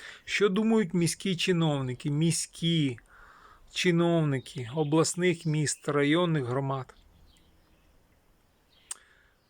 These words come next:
Можу, можу просто сказати,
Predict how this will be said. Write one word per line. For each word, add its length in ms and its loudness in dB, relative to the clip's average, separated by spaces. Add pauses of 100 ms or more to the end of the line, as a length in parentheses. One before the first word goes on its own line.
(360)
Можу, 240 0
можу 500 4
просто 380 4
сказати, 760 0